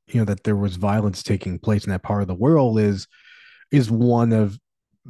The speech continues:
been there, done that, sadly. I mean, I hate to sound jaded about it, but I think for anyone who's paid attention, and I'm, you know, you and I are both in our forties, this is not new. But what felt new, what was new,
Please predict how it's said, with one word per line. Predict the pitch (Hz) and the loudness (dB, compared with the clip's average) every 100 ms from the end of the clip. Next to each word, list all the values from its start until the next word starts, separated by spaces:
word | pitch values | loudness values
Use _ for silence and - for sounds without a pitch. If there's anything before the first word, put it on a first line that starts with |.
| - _ | -20 _
been | 170 143 123 123 131 | -20 -4 0 2 4
there, | 123 127 | 4 2
done | 113 139 | 2 2
that, | 165 85 - | 2 0 -6
sadly. | - 131 104 90 - | -2 0 0 -4 -6
I | |
mean, | 104 104 | -4 -2
I | 107 | 0
hate | 131 117 | 0 -2
to | 110 | -6
sound | - 117 101 | -2 -2 -4
jaded | 87 101 160 185 | -2 0 2 4
about | 110 98 104 | 2 2 0
it, | 104 | 0
but | 117 | 0
I | 110 | 0
think | 135 123 107 - | 0 -2 -6 -4
for | 127 | 0
anyone | 131 165 113 | 2 4 2
who's | 107 104 - - - - - | 0 -4 -10 -20 -20 -20 -4
paid | 127 107 | -2 -2
attention, | - 123 156 92 80 - | -2 0 0 -4 -8 -6
and | 107 | -4
I'm, | 95 110 107 | -2 -4 -4
you | 123 | -4
know, | 98 | -4
you | 104 123 | -2 0
and | 120 | 0
I | |
are | 107 | 0
both | 107 101 | 0 -2
in | 104 | -4
our | 92 | -4
forties, | - 226 156 113 - - _ _ _ _ - | 0 2 2 0 -8 -20 _ _ _ _ -12
this | 127 117 180 247 | -2 2 2 4
is | 175 | 4
not | 156 123 98 | 4 2 -2
new. | 98 135 160 123 - _ _ _ _ | 0 0 0 -4 -16 _ _ _ _
But | - 151 | -2 0
what | 147 147 | 0 -2
felt | - 247 294 - | -2 0 0 -2
new, | 98 90 | -6 -6
what | 98 120 113 | -4 -4 -2
was | 101 135 202 113 | 0 2 2 2
new, | 107 95 85 92 | 0 0 -6 -10